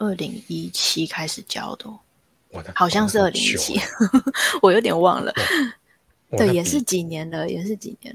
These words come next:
Speaker 1: 了。
Speaker 2: 二零一七算很早欸，因为我，我是二零一八才开始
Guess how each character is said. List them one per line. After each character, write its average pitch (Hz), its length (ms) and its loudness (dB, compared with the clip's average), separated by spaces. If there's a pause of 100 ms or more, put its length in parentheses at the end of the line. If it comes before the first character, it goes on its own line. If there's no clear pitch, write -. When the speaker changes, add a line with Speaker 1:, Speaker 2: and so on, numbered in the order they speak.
(120)
Speaker 1:
了。 240 80 -16 (320)
Speaker 2:
二 - 100 -18
零 107 120 -8
一 107 80 -4
七 107 120 -4
算 123 200 -4
很 85 240 -10
早 - 320 -4
欸， 71 280 -10
因 - 80 -2
为 113 60 -2
我， 78 180 -6
我 87 120 -4
是 - 140 -2
二 131 120 4
零 90 160 -2
一 90 160 -8
八 87 380 -4
才 80 200 -8
开 85 220 -8
始 80 340 -8